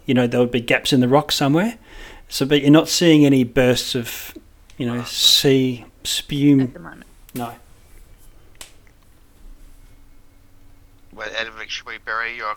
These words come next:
Speaker 2: druidic compadre?
Speaker 3: You muted it.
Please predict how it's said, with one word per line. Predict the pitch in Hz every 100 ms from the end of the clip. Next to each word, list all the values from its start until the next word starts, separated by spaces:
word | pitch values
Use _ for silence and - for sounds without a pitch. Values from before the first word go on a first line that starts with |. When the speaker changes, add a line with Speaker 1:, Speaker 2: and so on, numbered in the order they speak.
| - - _ _ _ _ _ _ _ _ - -
Speaker 2:
druidic | 113 107 110 - - - - _ _ _ - - - - - - - - - - - - -
compadre? | 101 - 107 120 127 - - _ - - _ _ _ _ _ _ - - _ _ _ _ _ - - - - _ _ - - - - - - - _ _ - 190
Speaker 3:
You | 208
muted | 214 196 185
it. | 175